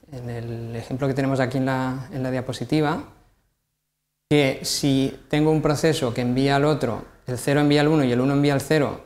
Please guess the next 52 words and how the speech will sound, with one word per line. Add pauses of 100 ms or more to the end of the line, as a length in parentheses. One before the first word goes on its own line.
y
ambos
hacen
el
send
y
a
continuación
el
receive, (1000)
eh,
si
la,
el
envío
es
síncrono,
quiere
decir
que
se
va
a
quedar
bloqueado (160)
el
programa, (160)
porque
los
dos
procesos
estarán
bloqueados
en
el
send
y
nunca
harán
el
receive. (1160)
Entonces,
una
solución
a
esto
sería
hacer
el
send
con
buffer,